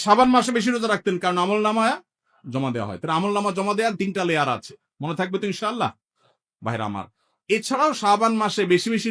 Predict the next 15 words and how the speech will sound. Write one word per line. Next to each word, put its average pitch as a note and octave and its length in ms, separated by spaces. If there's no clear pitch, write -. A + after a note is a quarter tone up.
নফল F#3 240
রোজার F#3+ 240
আরেকটা F#3+ 380
কারণ C#3 200
আছে, F#3+ 240
সেটা G#3 240
হলো G3 120
ইস্তেহাদি, D#3 500
সেটা E3+ 220
হাদিস F#3+ 280
দ্বারা F3 280
না C3 80
প্রমাণিত C3+ 340
না, C#3+ 80
সেটা G3+ 240